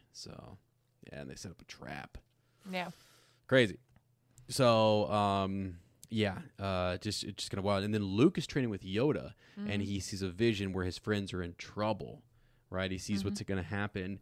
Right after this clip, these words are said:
Speaker 1: and he rushes off to try and save them in episode five. And that's where
Speaker 2: Yeah.
Speaker 1: it's like, wow, okay, Empire Strikes Back. I mean,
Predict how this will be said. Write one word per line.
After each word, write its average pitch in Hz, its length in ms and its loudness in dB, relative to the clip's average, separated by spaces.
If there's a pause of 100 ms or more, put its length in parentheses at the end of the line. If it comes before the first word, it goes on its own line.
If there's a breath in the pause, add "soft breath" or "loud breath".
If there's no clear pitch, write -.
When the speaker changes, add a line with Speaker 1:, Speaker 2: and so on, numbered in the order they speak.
(320 soft breath)
Speaker 1:
and 95 300 -2
he 104 120 -2
rushes 98 440 0
off 95 160 0
to 98 80 -8
try 90 220 -2
and 90 120 -6
save 92 400 -4
them 107 260 -12
in 98 80 -6
episode 92 320 -6
five. 87 340 -10
And 98 80 -8
that's 98 120 -4
where 135 100 -4
Speaker 2:
Yeah. - 40 -8
Speaker 1:
it's - 80 -10
like, - 160 -14
wow, 78 260 -10
okay, - 280 -14 (160)
Empire 98 320 0
Strikes 92 280 -6
Back. 95 400 -2
I - 40 -8
mean, 92 180 -4